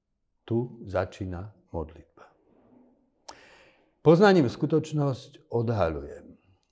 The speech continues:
Zároveň ju však zahaľujem závojom predstav, ktoré som si o nej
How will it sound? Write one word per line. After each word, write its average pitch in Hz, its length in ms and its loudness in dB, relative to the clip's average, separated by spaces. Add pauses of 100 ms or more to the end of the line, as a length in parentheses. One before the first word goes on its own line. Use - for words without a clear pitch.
(400)
Zároveň 127 720 4
ju 110 80 -2
však 101 240 -4
zahaľujem 110 720 0
závojom 107 720 0
predstav, 101 640 -4 (560)
ktoré 127 240 0
som 127 160 -2
si 120 160 -2
o 107 80 0
nej 101 160 -4